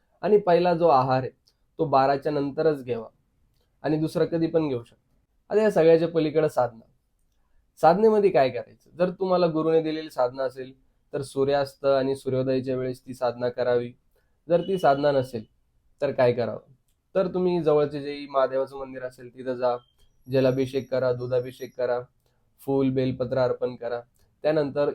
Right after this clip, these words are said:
YouTube-वरती सद्गुरूंचा योग योगेश्वराय मंत्र आहे, ज्यामध्ये महादेवाच्या पाच प्रमुख आणि महत्त्वाच्या अवतारांचं वर्णन आहे. तुम्ही त्याचं बारा वेळा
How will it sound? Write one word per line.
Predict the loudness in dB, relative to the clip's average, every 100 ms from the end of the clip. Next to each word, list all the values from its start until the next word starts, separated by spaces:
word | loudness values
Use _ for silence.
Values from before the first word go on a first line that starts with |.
| -4
YouTube-वरती | -6 -4 -4 -2 -4 -6
सद्गुरूंचा | -8 -8 -6 -4 -4 -2
योग | -4 -4 -4
योगेश्वराय | -4 -4 -6 -8 -2 -2 0
मंत्र | -4 -2
आहे, | -2 0
ज्यामध्ये | -2 0 -2 -6 _ _ _ _ 0
महादेवाच्या | 2 2 2 0 -2 -4
पाच | -2 -2 -2
प्रमुख | -4 -4 -2 -4 -4
आणि | -4
महत्त्वाच्या | -2 -2 -2 -2 -2 -2 -4 -8 _ _ _
अवतारांचं | -6 -4 -2 -2 -2 -2
वर्णन | -2 -2 -6 -10
आहे. | -12 _ _ _ -2
तुम्ही | -2
त्याचं | 2 0 2
बारा | 2 2
वेळा | 2 2 0